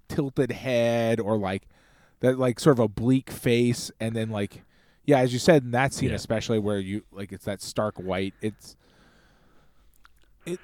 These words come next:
Speaker 1: it's really amazing. I, fucking gorgeous stuff, and it, and it's just like, "Wait, why
Speaker 2: Yeah.
Speaker 1: did I?" Well, that's the other thing.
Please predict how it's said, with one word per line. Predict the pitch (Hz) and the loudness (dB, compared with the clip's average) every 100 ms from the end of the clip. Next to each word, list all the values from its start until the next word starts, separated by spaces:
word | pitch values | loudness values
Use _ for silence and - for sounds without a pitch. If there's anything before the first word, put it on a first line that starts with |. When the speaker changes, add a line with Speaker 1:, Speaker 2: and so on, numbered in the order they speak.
| - | 0
Speaker 1:
it's | 180 - | 0 2
really | 123 131 156 120 104 | 0 6 6 6 0
amazing. | 98 95 104 107 | -2 -4 -4 4
I, | 135 135 123 - - - - - - - - - - | 6 6 4 -6 -20 -20 -20 -20 -20 -20 -20 -20 -12
fucking | - 156 131 101 | 2 4 4 -4
gorgeous | 98 107 90 87 | 2 2 2 -4
stuff, | - 98 92 107 | -4 -4 -2 -2
and | 110 | -2
it, | 120 | -2
and | 123 127 | 0 -2
it's | 117 | 0
just | 135 - | -2 0
like, | 113 - | -2 -6
"Wait, | - - - | -18 -14 -6
why | 160 | -4
Speaker 2:
Yeah. | 165 | -2
Speaker 1:
did | 202 | 0
I?" | 220 196 - - - | 0 -2 -10 -20 -6
Well, | 262 | 6
that's | 262 - | 6 8
the | 185 | 4
other | 196 | 4
thing. | 120 92 | 0 -4